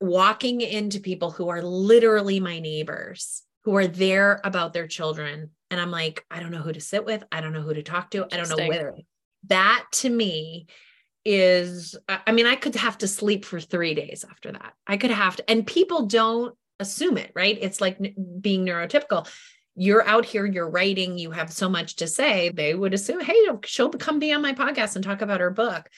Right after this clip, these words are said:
Speaker 1: People don't understand that I basically hate to socialize. I hate it.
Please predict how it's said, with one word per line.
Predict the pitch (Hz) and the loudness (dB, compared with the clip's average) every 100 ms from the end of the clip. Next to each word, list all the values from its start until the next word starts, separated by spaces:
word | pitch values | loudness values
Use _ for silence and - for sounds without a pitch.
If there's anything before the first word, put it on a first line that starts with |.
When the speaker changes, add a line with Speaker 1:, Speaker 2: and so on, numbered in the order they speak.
| - _ | -20 _
Speaker 1:
People | - 254 277 277 | 0 2 4 2
don't | 202 220 220 226 | 4 2 0 -4
understand | 202 196 196 - 196 185 160 147 156 - | -2 -2 -4 -6 -6 -6 -6 -8 -10 -6
that | 180 | -4
I | 175 165 _ | -4 -6 _
basically | 185 185 - 202 185 | 0 2 -2 -6 -6
hate | 165 170 156 | -6 -8 -8
to | 165 | -10
socialize. | 160 151 - 92 - - _ _ _ _ - | -10 -10 -10 -12 -14 -20 _ _ _ _ -8
I | |
hate | 180 - 185 - | -6 -2 -2 -2
it. | - - | -8 -10